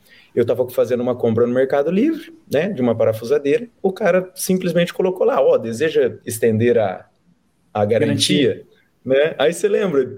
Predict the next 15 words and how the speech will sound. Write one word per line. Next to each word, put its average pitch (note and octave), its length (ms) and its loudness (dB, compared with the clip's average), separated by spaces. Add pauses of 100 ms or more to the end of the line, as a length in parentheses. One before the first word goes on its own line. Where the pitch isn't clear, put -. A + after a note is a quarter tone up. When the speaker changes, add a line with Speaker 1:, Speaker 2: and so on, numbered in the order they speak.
(160)
Speaker 1:
"Pô, C#3 260 4
eu D#3 160 0
te - 140 -8
mandei G3+ 220 2
uma G#3+ 140 2
foto G3 320 -2
na G#3+ 240 0
hora." F3+ 540 2
Eu A2 60 -18
falei, E3 220 -2
"Cara, G#3+ 320 0
quero D#3+ 280 0
isso - 120 -8
aqui F3+ 160 -4
agora." C3+ 640 0